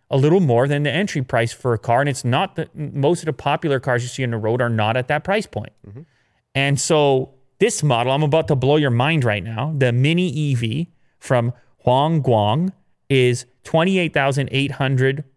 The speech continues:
Speaker 1: won, which is four thousand two hundred dollars.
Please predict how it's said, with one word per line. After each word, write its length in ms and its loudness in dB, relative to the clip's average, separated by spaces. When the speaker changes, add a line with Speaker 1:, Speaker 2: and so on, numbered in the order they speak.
Speaker 1:
won, 540 0
which 240 0
is 120 -2
four 380 -2
thousand 500 -2
two 220 -4
hundred 340 -2
dollars. 380 -4